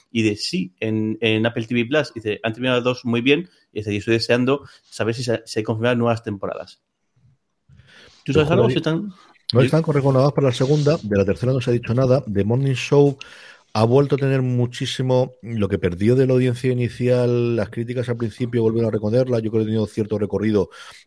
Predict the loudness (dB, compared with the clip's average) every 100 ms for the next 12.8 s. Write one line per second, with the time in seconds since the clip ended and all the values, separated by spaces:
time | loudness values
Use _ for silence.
0 | _ -2 0 0 -2 -2 -2 2 0 0
1 | -10 -14 -8 -2 -2 -2 -4 0 0 -2
2 | -6 -2 -2 -2 -4 2 2 0 -6 -6
3 | -6 -6 -8 -6 -6 -6 -4 -4 -4 -6
4 | -8 _ -8 -4 -2 0 -2 -2 -2 0
5 | 0 0 -2 -4 -6 -6 -6 -6 -6 -6
6 | -6 -4 -4 -6 -12 -12 -20 -20 _ 0
7 | 4 4 4 4 4 2 -2 -16 -20 -20
8 | -20 _ -4 4 4 4 2 2 2 0
9 | -2 -4 -2 -2 0 2 0 -2 -2 -2
10 | -4 -2 -2 0 -2 -4 -4 -4 -2 -2
11 | -2 -2 -2 -2 -6 -2 -2 -2 -4 -6
12 | -4 0 2 2 0 -4 -10